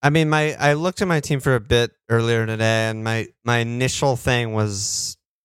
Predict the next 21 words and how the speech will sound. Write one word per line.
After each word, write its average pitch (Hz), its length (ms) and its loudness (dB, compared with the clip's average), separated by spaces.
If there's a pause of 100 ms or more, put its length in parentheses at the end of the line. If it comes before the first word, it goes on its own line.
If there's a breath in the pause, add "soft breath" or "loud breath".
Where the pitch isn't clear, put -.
(180)
take 127 200 2
a 113 80 4
hit, 113 560 4
Mo 113 380 4
and 110 180 -6
Mount 107 380 2
out 104 420 2
for 101 160 -2
Kevin 101 420 0
Coutinho. 95 520 -2 (1800)
And 104 140 0
then 104 220 0
my 101 100 0
team's 95 340 -2
just 92 220 -4
pretty 87 220 2
good 87 180 -4
to - 100 -16
go. 92 280 -2
I 107 100 -2
mean, 117 320 -4